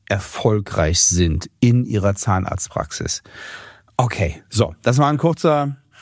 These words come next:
kurze Zusammenfassung über das, was wir, was wir da gemacht haben, tagsüber und ja, ausklingen lassen haben wir diesen Abend im Restaurant Amici in Stuttgart.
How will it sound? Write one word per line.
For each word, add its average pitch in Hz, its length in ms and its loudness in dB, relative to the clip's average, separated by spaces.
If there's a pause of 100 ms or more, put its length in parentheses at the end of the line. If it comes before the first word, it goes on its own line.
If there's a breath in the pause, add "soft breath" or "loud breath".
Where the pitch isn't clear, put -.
(220 loud breath)
kurze 175 280 -2
Zusammenfassung 147 960 0
über 113 260 2
das, 110 320 0
was 127 240 2
wir, 107 440 0 (840 loud breath)
was - 240 -4
wir 110 80 0
da 95 120 0
gemacht 101 440 0
haben, 143 480 -2 (140)
tagsüber 135 1080 0
und 101 560 0
ja, 104 140 0
ausklingen 127 960 0 (240 loud breath)
lassen 110 760 0
haben 101 300 0
wir 101 100 2
diesen 101 300 -4
Abend 95 440 0
im 95 200 -2
Restaurant 107 680 0 (140)
Amici 151 840 2 (500 loud breath)
in 143 380 2 (220)
Stuttgart. 123 880 -2